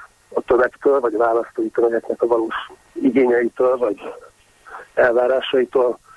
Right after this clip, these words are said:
ö, és, ö, ez is, tehát a, az értelmiségnek és a,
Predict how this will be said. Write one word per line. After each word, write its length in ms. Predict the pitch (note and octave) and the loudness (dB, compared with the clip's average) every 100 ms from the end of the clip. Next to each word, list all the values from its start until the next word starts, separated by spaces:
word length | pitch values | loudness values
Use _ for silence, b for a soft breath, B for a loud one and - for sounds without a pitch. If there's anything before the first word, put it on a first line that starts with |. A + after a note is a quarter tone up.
| B B B B _ _ - | B B B B _ _ -2
ö, 240 | - - - - _ _ _ - _ _ - - - - | 0 0 -2 -6 _ _ _ -20 _ _ -20 -20 -18 -6
és, 240 | B2 A2 G#2+ - B2+ | 0 2 2 2 2
ö, 360 | A2+ A2 A2 G#2+ B B B B B - - - - - - | 2 2 0 -2 B B B B B -20 -20 -18 -14 -12 -2
ez 160 | B2 | 2
is, 180 | A#2 - | 2 2
tehát 380 | D3 B2 - A#2+ | 0 0 0 0
a, 280 | B2+ B2+ A#2 A#2+ | 0 0 -2 -2
az 260 | C3+ A#2+ | -4 0
értelmiségnek 680 | B2 B2+ B2 A2+ - A#2+ A#2 | 0 2 0 0 0 0 0
és 160 | B2 - | 0 0
a, 140 | A#2 | 0